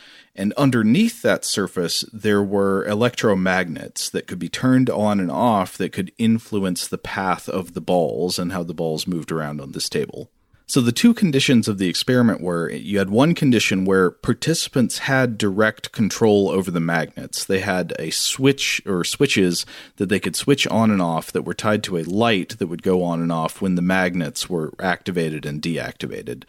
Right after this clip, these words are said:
So they were controlling the method by which the paths of the balls were diverted. And then you had another, uh, condition where the participants were moving the balls around, but they had no perception of control over the magnets. Instead, an experimenter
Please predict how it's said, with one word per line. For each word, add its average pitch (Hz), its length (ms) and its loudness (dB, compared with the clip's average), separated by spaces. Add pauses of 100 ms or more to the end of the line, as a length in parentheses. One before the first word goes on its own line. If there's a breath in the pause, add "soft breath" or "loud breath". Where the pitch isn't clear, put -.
(240 loud breath)
So 95 220 2
they 104 200 4
were 143 180 2
controlling 147 960 2
the 104 100 2
method 98 500 0
by 95 180 2
which 90 320 -4
the 90 100 -4
paths 85 420 -2
of 80 140 -8
the 87 60 -8
balls 80 360 -2
were 80 80 -4
diverted. 80 600 -6 (680 soft breath)
And 107 140 6
then 180 80 8
you 247 80 6
had 113 220 2
another, 143 500 2
uh, 92 240 0
condition 95 540 -2
where 95 180 4
the 90 100 -2
participants 87 640 -6
were 95 80 -2
moving 131 300 6
the 107 80 4
balls 101 240 4
around, 92 260 2
but - 220 -4
they 120 160 6
had 123 280 2
no 101 280 4
perception 92 640 0
of 87 100 -4
control 85 540 0
over 78 180 -4
the 78 80 -4
magnets. 73 560 -6
Instead, 85 380 0
an 82 120 -2
experimenter 92 920 2